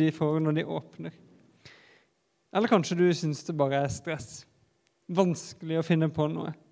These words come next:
Det tar masse tid og krefter, og det er jag å gå rundt på Storosenteret i desember er noe av det verste du kan tenke deg.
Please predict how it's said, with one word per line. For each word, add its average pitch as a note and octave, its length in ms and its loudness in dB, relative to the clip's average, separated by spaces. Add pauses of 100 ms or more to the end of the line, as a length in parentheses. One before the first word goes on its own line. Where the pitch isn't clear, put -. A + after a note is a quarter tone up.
(100)
Det G3 160 -2
tar G#3 160 2
masse G3+ 560 -4
tid F#3+ 400 -4
og - 80 -8
krefter, - 460 -6
og E3 80 -2
det E3 80 0
er D3 80 0
jag E3 340 2
å E3 80 -2
gå D#3 120 0
rundt D#3 180 -2
på D#3+ 100 -8
Storosenteret D#3 1040 -4
i D#3 140 -4 (340)
desember D3+ 540 0
er D3+ 80 4
noe C#3+ 100 2
av C3+ 80 0
det C#3+ 80 -2
verste C#3+ 360 -8
du D3 100 -4
kan D3+ 100 0
tenke C#3+ 320 -4
deg. D3+ 220 -6